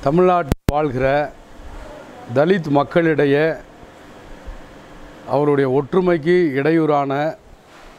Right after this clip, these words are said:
பெரும் வாதங்கள் நடைபெற்று கொண்டிருக்கிறது.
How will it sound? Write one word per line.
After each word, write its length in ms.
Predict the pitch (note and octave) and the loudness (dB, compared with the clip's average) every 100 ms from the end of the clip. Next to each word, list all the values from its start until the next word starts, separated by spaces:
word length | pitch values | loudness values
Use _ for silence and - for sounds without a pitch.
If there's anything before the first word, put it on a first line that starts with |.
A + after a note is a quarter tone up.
| - - - - | -20 -20 -18 -2
பெரும் 300 | D3+ F3+ F3+ | 0 2 4
வாதங்கள் 520 | C#3+ D3+ D#3+ D3 C#3+ D#3 - - A#2+ | 4 2 0 0 0 0 -2 -8 -4
நடைபெற்று 360 | B2 C3+ C3+ B2 | 0 0 0 -2
கொண்டிருக்கிறது. 520 | A2+ G#2+ G#2 G2+ F#2 | -2 0 0 0 -2